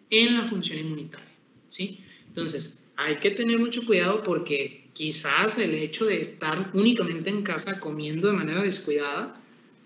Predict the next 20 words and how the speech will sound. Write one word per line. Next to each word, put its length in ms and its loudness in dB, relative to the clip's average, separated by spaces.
está 440 6
generando 640 -2
una 360 -2
com-, 300 -6
está 640 -4
comprometiendo 800 2
la 100 0
función 400 -6
del 120 -6
sistema 340 -6
inmune, 380 -6
sin 280 4
necesidad 440 2
de 80 2
andar 220 2
en 80 0
la 140 -2
calle 540 -2
con, 400 -8
con, 500 -10